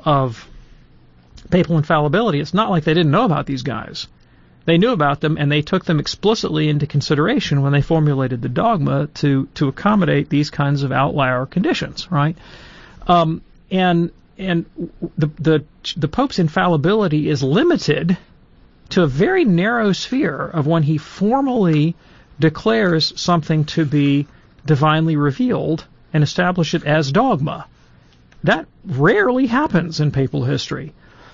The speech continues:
Uh, and when it, when it does, it's, it, it stands out. It's fairly obvious, right? And, uh, and there's some pretty strict conditions for qualifying it. Outside of that, there's no guarantee of papal infallibility, and there's certainly, there's never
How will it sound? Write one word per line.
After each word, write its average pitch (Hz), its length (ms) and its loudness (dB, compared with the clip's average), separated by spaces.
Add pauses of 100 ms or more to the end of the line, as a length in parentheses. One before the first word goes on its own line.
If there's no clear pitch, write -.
(300)
Uh, 165 160 2
and 170 160 2
when 196 100 2
it, 196 180 -2
when 185 120 2
it 156 100 -2
does, 330 320 0
it's, - 260 -4
it, - 300 -6
it 160 100 2
stands 247 360 0
out. 311 160 2
It's 160 100 -8
fairly 214 320 4
obvious, - 600 -2
right? 156 280 -6 (580)
And, 175 380 2
uh, 165 300 2
and 175 100 4
there's 180 100 2
some 180 100 2
pretty 254 160 2
strict - 340 -2
conditions 160 600 0
for - 140 -10
qualifying 156 680 -2
it. 131 120 -10
Outside 247 500 0
of 175 100 0
that, 302 240 -2
there's 165 200 0
no 196 440 2
guarantee 151 640 0
of 147 140 -4
papal 147 340 -2
infallibility, 135 800 -2 (320)
and 165 140 2
there's 127 140 -2
certainly, 156 760 0
there's 151 220 0
never 180 640 2